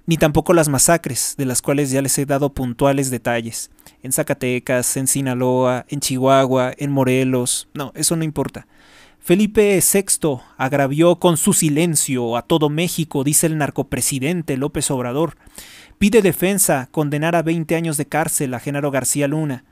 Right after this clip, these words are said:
Con el voto de ochenta y seis, incluido el del traidor Yunes, avalan en el Senado la militarización de México. Bueno,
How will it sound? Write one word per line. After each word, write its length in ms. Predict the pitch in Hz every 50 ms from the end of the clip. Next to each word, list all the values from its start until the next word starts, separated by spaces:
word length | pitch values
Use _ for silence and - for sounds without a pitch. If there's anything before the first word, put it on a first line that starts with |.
| _ _ _ _ -
Con 140 | 190 196
el 120 | 202 190 175
voto 260 | 175 233 240 - 233
de 80 | 190 170
ochenta 400 | - - 180 160 151 151 147 139
y 80 | 135
seis, 580 | - - - 190 202 202 - - - - - - _ _ _ _ _ _ -
incluido 420 | 151 147 - 151 165 175 175 185
el 80 | 175 165
del 160 | 151 139 -
traidor 360 | 143 135 139 139 165 170 160
Yunes, 460 | 143 160 185 202 185 160 - - - - _ _ _
avalan 460 | - 131 143 156 160 185 208 226 220
en 120 | 214 190
el 100 | 175 156
Senado 420 | - - 156 151 156 180 190 196 180
la 80 | 170
militarización 720 | 160 156 143 139 131 - 139 131 123 - 135 - - 156 160
de 80 | 165
México. 500 | 160 160 175 165 - 165 143 - 123 - _ _ _ _ _ _ _ _ _ _ -
Bueno, 240 | 208 190 156 -